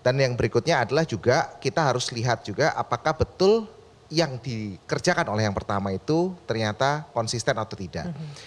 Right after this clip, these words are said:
Speaker 1: Jadi di sini kita lakukan dengan cara yang, eh, terbaik, yaitu tidak hanya dengan secara makroskopik, tapi kita juga dengan bantuan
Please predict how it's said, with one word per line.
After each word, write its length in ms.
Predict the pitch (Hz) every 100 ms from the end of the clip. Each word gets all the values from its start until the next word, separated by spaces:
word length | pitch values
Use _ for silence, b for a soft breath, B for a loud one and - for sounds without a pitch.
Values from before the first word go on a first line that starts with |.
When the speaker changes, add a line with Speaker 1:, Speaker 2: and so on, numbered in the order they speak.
| B B
Speaker 1:
Jadi 200 | - 131 175
di 80 |
sini 180 | 160 180 208
kita 160 | 175
lakukan 480 | 208 180 160 202 196
dengan 480 | 160 123 123 117 113
cara 240 | 131 131
yang, 440 | 147 131 120 127 120 -
eh, 260 | 113 104 104
terbaik, 400 | 131 110 117 101 - - - - -
yaitu 280 | 101 139 131 -
tidak 280 | 135 113 110
hanya 240 | 139 190 160
dengan 240 | 110 107
secara 240 | 101 117 104
makroskopik, 640 | 107 113 107 101 - - -
tapi 200 | - -
kita 160 | 123 113
juga 200 | 107 101
dengan 200 | 104 98
bantuan 400 | 101 92 113